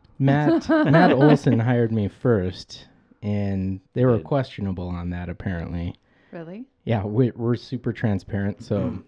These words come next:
Speaker 1: I saw my
Speaker 2: You can look up your notes.
Speaker 1: Yeah.
Speaker 3: Yeah.
Speaker 2: Okay.
Speaker 1: And they were like, "Eh, I don't know." <laughs>
Speaker 3: Did I interview? I don't know that I did.
Speaker 1: No, no, 'cause I got hired on as, like, just a dude at
Speaker 3: Susan.
Speaker 1: first.
Speaker 3: Well, for a while there, we were doing
Speaker 2: Just a
Speaker 3: interviews.
Speaker 2: dude? Your
Speaker 3: Just a
Speaker 2: job is
Speaker 3: dude.
Speaker 2: dude.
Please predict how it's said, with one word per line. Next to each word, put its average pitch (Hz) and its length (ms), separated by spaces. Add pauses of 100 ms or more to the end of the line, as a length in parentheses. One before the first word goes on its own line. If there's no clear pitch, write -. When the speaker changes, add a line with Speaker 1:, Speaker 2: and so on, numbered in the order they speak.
Speaker 1:
I 110 120
saw 104 240
my 90 340 (300)
Speaker 2:
You 202 120
can 208 160
look 180 160
up 165 140
your 160 140
notes. 151 340
Speaker 1:
Yeah. 101 340
Speaker 3:
Yeah. 76 260 (580)
Speaker 2:
Okay. - 100
Speaker 1:
And 123 120
they 131 40
were 123 80
like, 117 280
"Eh, 208 300 (200)
I 226 160
don't 113 160
know." 101 300 (460)
<laughs> - 1200
Speaker 3:
Did 110 140
I 160 100
interview? 180 500
I - 100
don't 143 120
know 139 80
that 139 140
I 117 40
did. 123 140
Speaker 1:
No, 151 380
no, 127 460
'cause 135 160
I 131 100
got 131 180
hired 120 280
on 104 380 (880)
as, 98 240
like, 95 300
just - 240
a 95 60
dude 95 280
at 90 100
Speaker 3:
Susan. 80 40
Speaker 1:
first. 90 500
Speaker 3:
Well, 110 80
for 143 160
a 113 40
while 95 180
there, 80 140
we 80 100
were 78 40
doing 226 200
Speaker 2:
Just 76 80
a - 60
Speaker 3:
interviews. 185 360
Speaker 2:
dude? 196 120
Your 185 160
Speaker 3:
Just 170 60
a - 40
Speaker 2:
job 170 140
is 175 160
Speaker 3:
dude. - 80
Speaker 2:
dude. 165 380